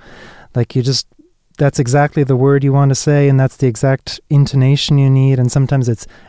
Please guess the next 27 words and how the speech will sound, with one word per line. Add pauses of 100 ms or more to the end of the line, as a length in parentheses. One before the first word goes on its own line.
(120)
uh,
it's
raspy, (140)
and
sometimes
it's (400)
shouted,
but
it's
always (480)
very,
you,
you,
you
seem
very
in
control
when
you're, (240)
when
you're,
when
you're
singing
and
rapping.